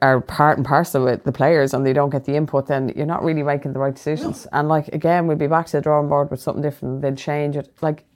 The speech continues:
Speaker 1: bring the players involved. You know, they are the stakeholders of the game, no
Speaker 2: Mm.
Speaker 1: more than, like, I've been on that side, you've been on that side. The input is important,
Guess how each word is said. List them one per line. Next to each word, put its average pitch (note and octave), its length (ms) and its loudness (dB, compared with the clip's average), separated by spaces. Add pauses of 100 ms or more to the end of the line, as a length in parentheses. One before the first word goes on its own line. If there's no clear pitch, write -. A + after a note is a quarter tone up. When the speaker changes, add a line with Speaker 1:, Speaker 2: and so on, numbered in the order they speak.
(140)
Speaker 1:
bring G3 300 2
the F3+ 80 2
players D#3 440 0
involved. C3 600 0 (120)
You D3 60 0
know, C#3+ 100 2
they D3+ 140 2
are F3 200 4
the E3+ 100 0
stakeholders D3 640 2
of - 40 -12
the C#3 80 -2
game, C#3 280 2
no A#2+ 80 4
Speaker 2:
Mm. - 20 4
Speaker 1:
more D3+ 200 4
than, C#3 200 -8
like, C#3 180 -4
I've D3+ 180 2
been C#3+ 140 -2
on C#3 120 -2
that C#3 180 -6
side, D3 180 -2
you've D3 80 -2
been C#3+ 100 -2
on C#3 120 -4
that C#3+ 180 -6
side. C#3 200 -2 (540)
The F#3 180 4
input G#3+ 280 2
is D#3 100 -2
important, D3+ 600 0